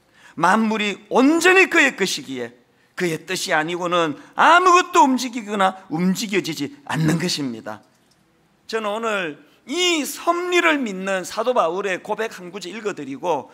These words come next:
말씀을 마무리하려고 하는데요. 감옥에서 그가 던지는 고백을 보십시오. 빌립보서 일 장 십이 절. "형제들아, 내가 당한 일이 도리어, 형제들아, 내가 당한 일이 도리어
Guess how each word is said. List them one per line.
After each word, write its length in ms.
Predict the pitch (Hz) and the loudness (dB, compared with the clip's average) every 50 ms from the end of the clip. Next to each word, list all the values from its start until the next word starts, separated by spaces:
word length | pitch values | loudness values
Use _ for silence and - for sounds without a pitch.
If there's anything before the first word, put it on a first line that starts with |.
| - - _ | -20 -12 _
말씀을 440 | 143 156 170 - - 202 180 165 147 | -4 -4 -4 -6 -8 -10 -10 -8 -6
마무리하려고 600 | 131 131 151 170 175 175 170 165 156 160 135 127 | -6 -6 -6 -8 -10 -10 -10 -10 -10 -10 -10 -10
하는데요. 640 | 127 143 143 143 123 123 127 139 131 117 - - _ _ _ _ _ _ _ _ _ _ - | -10 -10 -10 -10 -8 -6 -6 -6 -6 -6 -10 -16 _ _ _ _ _ _ _ _ _ _ -2
감옥에서 500 | - 233 233 220 202 190 180 170 180 180 | 0 0 0 0 -2 -4 -6 -6 -8 -8
그가 280 | 202 214 202 202 - | -8 -6 -4 -4 -4
던지는 360 | - 196 202 185 180 170 165 151 | -4 -6 -8 -6 -8 -8 -8 -8
고백을 400 | 151 180 185 196 202 185 180 156 | -6 -6 -4 -4 -4 -6 -6 -8
보십시오. 580 | 139 165 170 202 185 - - 165 175 196 262 285 - - - | -8 -10 -10 -10 -12 -10 -4 -2 -2 -2 -2 -4 -8 -16 -12
빌립보서 460 | - 196 190 208 233 233 214 190 - | -8 -6 -6 -4 -4 -4 -6 -6 -6
일 80 | 180 170 | -8 -6
장 160 | 196 180 180 | -6 -6 -4
십이 320 | - - 214 165 160 160 143 | -6 -8 -8 -8 -8 -8 -4
절. 240 | 165 156 135 120 - - - _ | -2 -2 -2 -4 -8 -14 -20 _
"형제들아, 880 | - - 247 240 233 220 226 214 208 208 226 226 214 196 160 - - - - - - - | -6 -4 -2 -2 2 2 2 2 4 4 6 6 6 4 2 0 -6 -18 -20 -16 -6 -2
내가 300 | - 214 208 240 233 - | 0 2 2 2 2 2
당한 380 | - 196 208 226 247 254 233 226 | 2 2 4 4 4 2 2 0
일이 300 | 226 233 233 226 233 - | -2 -2 -2 -2 -2 0
도리어, 500 | 190 190 214 277 320 349 370 381 - - - - - _ _ _ _ _ _ _ _ _ _ _ _ - | 4 4 6 8 8 8 6 6 2 -4 -12 -18 -20 _ _ _ _ _ _ _ _ _ _ _ _ 2
형제들아, 800 | - - 311 320 311 285 262 185 185 185 180 160 131 110 - - - - | 4 4 4 4 4 4 4 4 4 4 4 4 2 0 -6 -14 -20 -12
내가 320 | _ - 262 285 277 302 302 | _ 2 4 4 4 4 4
당한 380 | - 240 240 254 262 262 247 | 4 2 4 4 4 2 2
일이 260 | 240 220 226 214 - - | 0 -2 -4 -6 -6 -4
도리어 680 | 190 190 202 226 254 320 339 294 185 147 120 - | 2 4 4 4 6 6 6 6 6 4 2 -2